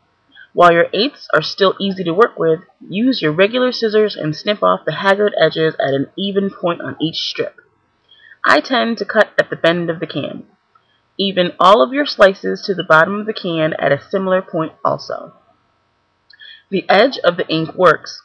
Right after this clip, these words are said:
or the bend of the can. And watch out for these little shards of evil that threaten to puncture your fragile epidermis. Cheeky little pain-inducing buggers.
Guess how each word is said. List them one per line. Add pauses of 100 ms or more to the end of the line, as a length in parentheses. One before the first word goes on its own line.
or
the
bend
of
the
can. (920)
And
watch
out
for
these
little
shards
of
evil
that
threaten
to
puncture
your
fragile
epidermis. (640)
Cheeky
little
pain-inducing
buggers.